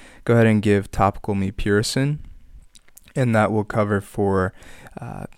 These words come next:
both le-, or both organisms. If it's more severe,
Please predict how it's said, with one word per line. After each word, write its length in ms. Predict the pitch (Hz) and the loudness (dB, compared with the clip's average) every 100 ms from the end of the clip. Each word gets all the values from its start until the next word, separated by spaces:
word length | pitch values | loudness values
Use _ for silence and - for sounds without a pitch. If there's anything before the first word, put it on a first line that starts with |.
| - - - - - - | -20 -20 -20 -20 -20 -16
both 420 | 123 139 135 - | 2 4 4 2
le-, 160 | 113 110 | -2 0
or 120 | 117 | 2
both 320 | 107 113 135 - | 2 6 4 4
organisms. 840 | 117 110 107 107 104 107 104 101 - _ - - _ - - _ - _ _ - - - - - - | 2 2 4 0 0 0 -2 -4 -10 _ -20 -20 _ -20 -20 _ -20 _ _ -20 -20 -20 -20 -20 -10
If 260 | 131 135 - | -4 -4 -4
it's 240 | 113 - | -8 -4
more 340 | 110 101 101 104 | -2 0 0 -2
severe, 760 | - 117 98 101 95 120 143 | -4 -4 -2 0 2 0 0